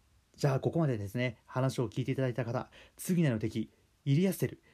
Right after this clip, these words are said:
彼らがなんでサーキットを権限させようとしているのか、えー、これはもう説明を不要ですね。もうお分かりいただけるでしょう。さあ、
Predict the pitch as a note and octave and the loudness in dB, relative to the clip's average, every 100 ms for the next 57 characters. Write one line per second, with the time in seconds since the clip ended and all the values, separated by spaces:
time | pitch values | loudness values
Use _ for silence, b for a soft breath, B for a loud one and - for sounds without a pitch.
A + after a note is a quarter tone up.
0 | b - - F#3 D3+ B2 A#2 F3 D3 B2 | b -2 0 2 2 0 0 0 0 -2
1 | - E3 D#3 - - B2 G#2+ - C3 D#3 | -2 0 0 -2 -2 0 0 0 2 4
2 | D3 C#3 D#3 B2 - E3 D#3 D3 - B | 2 2 0 0 0 2 2 0 -6 B
3 | B B B A2 A2 A2 A#2 A#2+ A#2+ C3 | B B B -2 -2 0 0 2 2 2
4 | A2+ B2 - C#3+ C#3 A#2+ C#3 C#3+ C3+ A2 | -2 -4 0 2 2 2 2 2 2 0
5 | A2 b b D3+ B2 - A#2+ A#2 A#2 A2+ | -2 b b 0 0 0 -2 0 0 0
6 | C3 B2+ D3 A2+ D#3 C3+ - _ _ _ | -2 0 0 2 2 2 0 _ _ _
7 | _ - _ _ - C#3+ D#3 G#2 b | _ -20 _ _ -4 0 0 -2 b